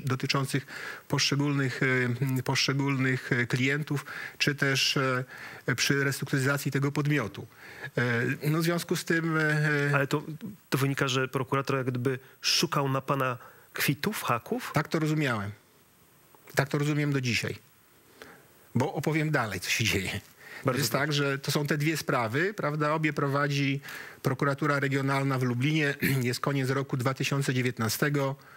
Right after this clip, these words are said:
Speaker 1: Dwa tysiące dwudziesty rok wita nas pandemią.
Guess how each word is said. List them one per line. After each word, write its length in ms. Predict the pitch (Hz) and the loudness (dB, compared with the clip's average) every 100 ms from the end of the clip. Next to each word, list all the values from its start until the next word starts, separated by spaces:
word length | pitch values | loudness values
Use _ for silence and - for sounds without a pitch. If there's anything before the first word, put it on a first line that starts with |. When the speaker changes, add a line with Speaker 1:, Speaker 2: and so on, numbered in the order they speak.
| - - - - - - - - - - - - - 120 | -20 -18 -18 -16 -14 -12 -12 -14 -16 -18 -20 -8 0 2
Speaker 1:
Dwa 180 | 131 147 | 2 0
tysiące 460 | 147 156 147 147 | 0 0 2 0
dwudziesty 400 | 131 139 143 - | 0 0 0 0
rok 180 | 143 143 | 0 0
wita 240 | 147 147 | 0 0
nas 200 | 135 127 | 0 -2
pandemią. 720 | - 131 131 151 156 143 143 | 0 0 2 2 2 0 0